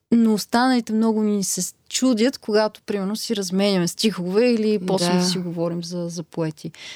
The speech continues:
Speaker 1: И с поетите сякаш успяхте да, да, да върнете тази любов, обаче как влизате ли в тия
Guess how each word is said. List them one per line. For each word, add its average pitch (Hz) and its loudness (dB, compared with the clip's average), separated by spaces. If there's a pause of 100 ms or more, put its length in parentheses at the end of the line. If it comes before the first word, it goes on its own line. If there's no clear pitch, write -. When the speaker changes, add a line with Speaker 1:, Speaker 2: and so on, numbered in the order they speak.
Speaker 1:
И 196 0 (320)
с - -2
поетите 285 0
сякаш - -2
успяхте 269 0
да, 240 0
да, 214 0
да 202 -8
върнете 226 0
тази 165 0
любов, 170 -2
обаче 240 -2 (260)
как 208 0
влизате 196 0
ли 277 2
в 262 -6
тия 262 2